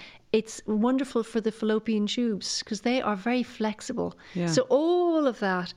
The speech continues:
Speaker 1: serves a purpose of maintenance.
Speaker 2: That's, I love that. I haven't heard that before, but now when you say it, it, I suppose it makes sense. I loved when you said safety when it comes to sex. I think that's really important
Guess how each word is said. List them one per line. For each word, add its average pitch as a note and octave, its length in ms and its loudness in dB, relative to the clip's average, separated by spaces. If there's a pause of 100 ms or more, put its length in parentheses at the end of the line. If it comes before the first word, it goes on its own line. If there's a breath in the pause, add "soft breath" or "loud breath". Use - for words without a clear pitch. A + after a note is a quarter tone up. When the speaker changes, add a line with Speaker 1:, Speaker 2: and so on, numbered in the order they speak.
Speaker 1:
serves G#3 500 -2
a G3 80 -2
purpose G3 520 -4
of F3+ 160 -4
maintenance. F#3 760 -2
Speaker 2:
That's, - 320 -4
I F#3 140 2
love G#3 300 2
that. B2+ 320 -2
I F#3+ 60 0
haven't G#3 260 2
heard B3 260 2
that F#3+ 180 0
before, C3+ 520 0 (260 soft breath)
but F#3 140 2
now A3+ 180 4
when G3+ 120 2
you E3+ 60 2
say A3 260 2
it, C#3+ 120 2 (180)
it, F3 140 -4 (140)
I F3+ 60 -2
suppose F3+ 240 0
it C#3+ 40 2
makes C3+ 240 0
sense. A3 520 0 (760 loud breath)
I - 80 4
loved G3+ 200 4
when A3 100 6
you G#3 40 4
said F#3+ 220 0
safety E3+ 440 2
when C3+ 120 4
it C3+ 60 -2
comes C3 180 0
to D#3 60 0
sex. C3+ 340 0
I C#3+ 40 2
think D3+ 120 2
that's E3 160 0
really D3+ 160 4
important C3+ 680 0